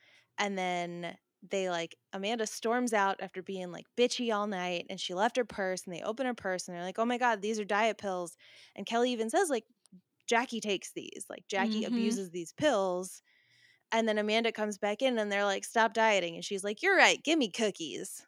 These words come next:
Speaker 2: <laughs> Yeah. Yep.
Speaker 1: So, like, I just, all of that came,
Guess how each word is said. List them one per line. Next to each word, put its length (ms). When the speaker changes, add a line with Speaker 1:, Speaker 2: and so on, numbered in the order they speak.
Speaker 2:
<laughs> 540
Yeah. 100
Yep. 260
Speaker 1:
So, 220
like, 300
I 120
just, 220
all 220
of 120
that 200
came, 480